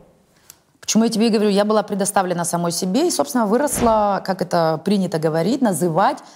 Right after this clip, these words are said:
на улице. Это не означает, что я бомжевала, да. Я уж вас боюсь пугать, потому что подумаете, что совсем всё было, м, вот так страшно. Я сама себя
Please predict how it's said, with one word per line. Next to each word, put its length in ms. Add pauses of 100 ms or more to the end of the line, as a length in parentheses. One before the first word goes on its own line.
на 200
улице. 460
Это 120
не 100
означает, 260
что 100
я 80
бомжевала, 640
да. 260 (400)
Я 80
уж 140
вас 160
боюсь 280
пугать, 440 (240)
потому 160
что 80
подумаете, 480
что 160
совсем 380
всё 140
было, 420 (380)
м, 680
вот 160
так 160
страшно. 480 (400)
Я 100
сама 380
себя 540